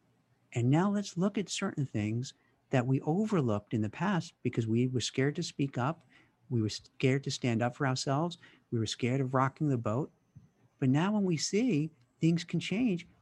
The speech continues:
to ask for it. Hey, if even though I know I get a certain salary,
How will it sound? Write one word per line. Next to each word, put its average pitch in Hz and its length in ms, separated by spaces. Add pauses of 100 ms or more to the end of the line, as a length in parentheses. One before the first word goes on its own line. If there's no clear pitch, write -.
(320)
to 196 160
ask 320 280
for 90 240
it. - 80 (600)
Hey, 262 280 (280)
if 175 200
even 196 260
though 170 160
I 160 80
know 156 220
I 143 100
get 147 180
a 143 80
certain 131 300
salary, 123 640